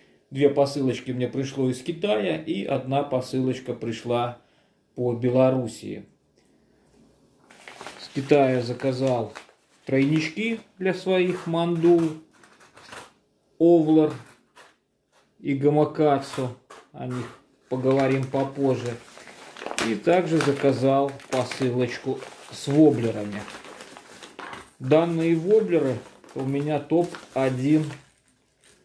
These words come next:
по улову щуки в две тысячи девятнадцатом и две тысячи двадцатом году. Ну а теперь обо всём поговорим поподробней. Начнём, друзья, с воблеров.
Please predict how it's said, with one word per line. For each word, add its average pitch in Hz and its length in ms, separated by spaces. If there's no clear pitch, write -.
по 143 180
улову 143 840
щуки 151 640
в 127 60
две 131 160
тысячи 139 300
девятнадцатом 135 840
и 123 60
две 120 240
тысячи 135 360
двадцатом 117 760
году. 113 460
Ну 151 140
а 170 60
теперь 175 520
обо 127 260
всём 135 400
поговорим 117 640
поподробней. 110 800
Начнём, 175 440
друзья, 151 360
с - 100
воблеров. 104 480